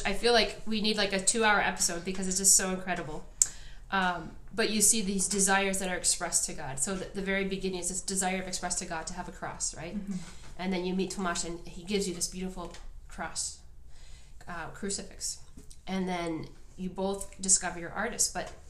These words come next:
Speaker 1: each time you're dreaming together, right? Each time you're presenting these desires out loud to God, uh, really without the means. So,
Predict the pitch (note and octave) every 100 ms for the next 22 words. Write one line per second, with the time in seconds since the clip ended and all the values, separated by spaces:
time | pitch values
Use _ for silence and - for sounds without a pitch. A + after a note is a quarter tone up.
0 | - - A#3 C4+ - - - A3+ A3+ F#3+
1 | F3+ F#3 G3 G3+ G#3+ A3+ A3 F3+ D#3 D3
2 | - F3 G3 G3 G3 - A3 G3 G#3 F#3
3 | F#3 F#3+ F#3 F3+ E3+ F3 E3+ D#3 - C#3+
4 | E3 E3 - F#3 D3 F#3 - - - -
5 | - - - - - G#3 G3+ E4+ G4+ A3+
6 | A3+ A3+ F#3 F#3 A#3 G3 A#3+ - - -
7 | G#3 G3 -